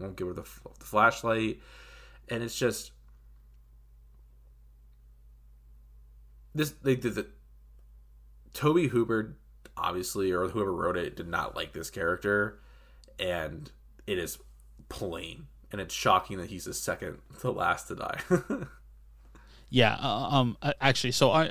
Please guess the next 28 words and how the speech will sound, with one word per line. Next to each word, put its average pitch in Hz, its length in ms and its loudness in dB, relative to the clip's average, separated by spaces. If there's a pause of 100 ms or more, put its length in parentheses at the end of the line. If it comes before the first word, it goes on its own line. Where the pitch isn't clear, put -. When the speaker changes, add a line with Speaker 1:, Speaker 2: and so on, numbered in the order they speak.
(100)
Speaker 2:
I, 123 160 0 (360)
while 98 160 -4
we - 80 -10
were - 100 -12 (460)
talking 101 380 -6 (140)
earlier, 117 320 4
I 107 120 4
looked 104 320 0
up 98 220 -2
the - 160 -8
actor. - 340 -4
Speaker 1:
Yeah, 107 80 4
I 101 40 4
did 90 120 -4
too. 82 200 -4 (320)
Speaker 2:
And 117 120 -2
appar-, - 380 0 (180)
apparently, 127 920 -2 (320)
he 113 340 -2
originally 104 440 -2
read 101 280 0
for 104 360 -4
the - 100 -6
part - 220 -8
of 85 60 -6
the - 40 -4
hitchhiker. - 460 -8
Speaker 1:
Yeah, 104 220 2